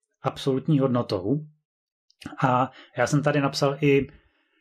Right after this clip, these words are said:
jakousi alternativní verzi toho zápisu, která je trošku lépe pochopitelná, že vlastně hodnota toho člene spadá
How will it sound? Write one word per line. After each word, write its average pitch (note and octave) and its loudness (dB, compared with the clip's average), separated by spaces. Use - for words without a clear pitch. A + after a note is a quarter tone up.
jakousi D3+ 2
alternativní D3 2
verzi C3+ 4
toho C#3 2
zápisu, C3 0
která A#2 -2
je A#2 0
trošku B2 -4
lépe A2+ 0
pochopitelná, A2 -2
že B2+ 2
vlastně C3+ 0
hodnota C#3+ 2
toho D3+ 2
člene A#2 -2
spadá C3+ 0